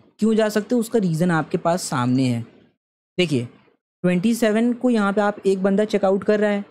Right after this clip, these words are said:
तो एक रूम का, अ, मतलब एक रूम तो खाली हो गया ना, जो क्वांटिटी थी, एक क्वांटिटी तो खाली हो गई, भले दूसरा बंदा ट्वेंटी एट को चेकआउट कर रहा हो,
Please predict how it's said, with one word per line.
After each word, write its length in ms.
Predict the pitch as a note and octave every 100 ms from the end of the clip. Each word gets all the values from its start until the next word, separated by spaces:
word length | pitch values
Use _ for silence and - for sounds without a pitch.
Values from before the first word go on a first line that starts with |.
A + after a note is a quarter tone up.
| _
तो 120 | F3 - D#3
एक 200 | E3 F3
रूम 280 | F3+ F#3+ F#3
का, 160 | G3
अ, 220 | F3 D#3+
मतलब 260 | D3 D3 D#3+
एक 200 | E3 E3
रूम 140 | F#3 F#3+
तो 60 |
खाली 260 | F#3 D#3 E3+
हो 100 | D#3+
गया 120 | C#3+
ना, 160 | F3 A#3+ - D3+
जो 100 | D3+
क्वांटिटी 420 | C3 B2+ C3+ F3+
थी, 160 | G3
एक 120 | E3 E3
क्वांटिटी 300 | D#3+ D#3+ F3
तो 80 |
खाली 220 | F#3+ F3+ G#3+
हो 100 | G3+
गई, 140 | G3+ - _ _ _ -
भले 180 | D#3 F3
दूसरा 300 | F3+ F3 F3
बंदा 180 | F3
ट्वेंटी 320 | F3+ F3 F3 E3+
एट 100 | E3
को 80 |
चेकआउट 360 | E3+ D#3 C#3 C3
कर 140 | C3
रहा 100 | C3
हो, 80 | C3